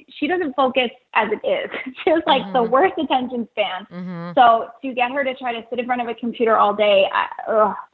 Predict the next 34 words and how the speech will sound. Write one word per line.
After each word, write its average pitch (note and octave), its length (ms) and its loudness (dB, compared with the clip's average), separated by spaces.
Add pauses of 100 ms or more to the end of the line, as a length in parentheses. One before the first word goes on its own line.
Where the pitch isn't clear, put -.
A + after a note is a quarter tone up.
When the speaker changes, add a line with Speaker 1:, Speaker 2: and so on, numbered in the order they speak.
(140)
Speaker 1:
ugh, - 180 -2 (140)
it A3 60 0
would G#3 140 -2
just G3 140 -10
be G#3 120 -4
terrible. G#3 440 -2
Speaker 2:
Yeah, F#3 260 -4 (140)
I, G#3+ 200 -2
that's G#3+ 240 -2
exactly F#3+ 480 0
how F#3 100 0
I E3+ 160 2
felt. D3 240 0
I F3+ 80 -2
felt G3 220 0
like F#3+ 140 -2
it F#3 60 -2
was F3+ 180 -4
just - 280 -4 (400)
a G3 60 -8
struggle. F#3 420 0
And G3+ 120 -2
I'm G#3 160 -2 (120)
honestly A#3+ 460 4
so G3+ 640 2
sick - 400 0
of, F#3 180 0 (120)
of F3+ 120 4
hearing F#3 400 2
from F3+ 220 2
people E3 580 4 (460)
that F#3 140 4
are F#3 80 4
like, F3 320 0